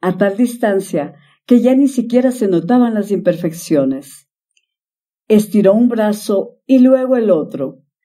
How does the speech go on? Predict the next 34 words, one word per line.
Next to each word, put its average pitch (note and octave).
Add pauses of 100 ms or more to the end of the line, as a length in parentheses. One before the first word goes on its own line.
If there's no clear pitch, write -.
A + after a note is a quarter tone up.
(260)
tratando A#3
de F3+
acariciar F3
esas A3
suelas F#3 (260)
que B3
tanto C4+
decían G#3
de E3+
la E3
existencia A#3
de G#3+
su F3+
pobre F#3+
novia. C#3+ (760)
Con F#3+
la F#3
mano E3+
izquierda F#3+ (300)
alcanzó B3
a B3+
rozarlas, D3+ (760)
pero G#3
ya E3+
la E3+
derecha G#3+
no A3
llegaba, D#3 (680)
y B3+
después B3+
ninguna A#3
de F#3+
las F3
dos. -